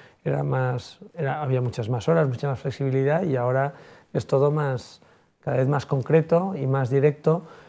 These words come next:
pero sin duda quiere decir que nos hemos preparado mejor y cada, cuando venga tengamos más ingresos,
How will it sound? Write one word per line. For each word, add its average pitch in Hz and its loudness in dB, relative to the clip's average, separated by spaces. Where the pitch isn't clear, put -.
pero 170 6
sin - -4
duda 143 6
quiere 143 6
decir 151 0
que 143 2
nos 120 -2
hemos 139 -2
preparado 135 2
mejor 147 2
y 143 2
cada, 127 -2
cuando 127 -4
venga 135 0
tengamos 135 -2
más 147 2
ingresos, 139 4